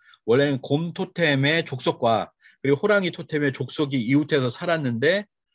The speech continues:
저희도 환웅의 백성이 되고 싶습니다.라고 하니까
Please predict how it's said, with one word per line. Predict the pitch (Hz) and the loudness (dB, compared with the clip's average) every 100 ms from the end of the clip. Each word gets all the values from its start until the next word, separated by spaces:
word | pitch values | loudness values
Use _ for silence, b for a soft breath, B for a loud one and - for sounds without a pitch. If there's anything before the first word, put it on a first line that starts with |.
| _ | _
저희도 | 156 185 185 | 2 4 4
환웅의 | 170 233 233 214 185 156 131 | 0 -2 -2 0 0 0 -2
백성이 | 139 - 151 131 | -6 -8 -6 -4
되고 | 120 123 | -2 -2
싶습니다.라고 | - - 139 120 110 113 101 107 | -4 -8 -4 0 0 0 -2 -4
하니까 | 123 131 - 131 175 | -4 -4 -2 -2 -2